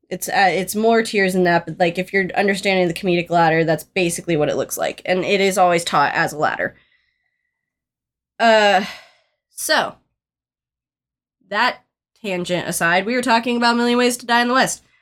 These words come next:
Um, they get done with their little training montage,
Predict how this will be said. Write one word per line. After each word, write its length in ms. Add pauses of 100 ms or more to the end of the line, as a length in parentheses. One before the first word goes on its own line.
(520)
Um, 580 (1500)
they 400
get 200
done 200
with 100
their 140
little 180
training 400
montage, 760